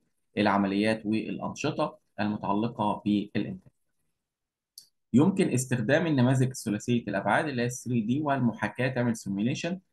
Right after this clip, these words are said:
وتبدأ تعمل تحليل كمي لتحسين تخطيط المصانع وتحسين أدوات، آه، ال-، أو استخدام الموارد التايم بالنسبة للإنتاج.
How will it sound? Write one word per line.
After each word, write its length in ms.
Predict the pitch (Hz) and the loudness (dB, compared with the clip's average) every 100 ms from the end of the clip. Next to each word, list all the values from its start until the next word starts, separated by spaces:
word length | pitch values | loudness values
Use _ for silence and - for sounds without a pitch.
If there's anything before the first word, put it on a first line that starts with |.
| _ - | _ -8
وتبدأ 360 | 113 151 123 | -4 -2 -2
تعمل 300 | 117 127 123 | 0 2 2
تحليل 400 | 123 - 120 117 - | 0 -2 0 2 2
كمي 460 | 123 127 123 107 | 2 4 2 0
لتحسين 680 | - - - - 156 180 185 _ _ _ _ - | -4 -8 -8 0 2 2 -4 _ _ _ _ -4
تخطيط 360 | 117 - 131 127 - | -4 -2 -4 -4 -2
المصانع 680 | 98 98 127 131 127 117 - | -2 0 0 0 0 -2 -4
وتحسين 880 | 107 120 123 98 - - 117 117 - | 0 0 0 -4 -10 -2 0 0 0
أدوات، 560 | - 95 107 110 - - _ _ _ _ _ 113 | -2 0 0 -2 -8 -20 _ _ _ _ _ -4
آه، 280 | 95 90 - | -2 -2 -4
ال-، 560 | 92 87 87 87 87 - | -6 -6 -8 -8 -8 -4
أو 160 | 95 | -2
استخدام 500 | 95 - 95 98 113 104 | -4 -6 -2 0 0 0
الموارد 500 | 92 95 131 151 123 101 123 127 131 _ _ - | 0 4 4 2 0 0 0 0 -2 _ _ -6
التايم 720 | 95 95 - 117 113 107 107 _ | -6 -4 0 2 2 0 -4 _
بالنسبة 580 | 92 101 104 110 - 95 | -6 -2 0 0 -2 -4
للإنتاج. 880 | 92 98 98 - - 101 92 78 | -4 -4 -4 -6 -4 -4 -4 -10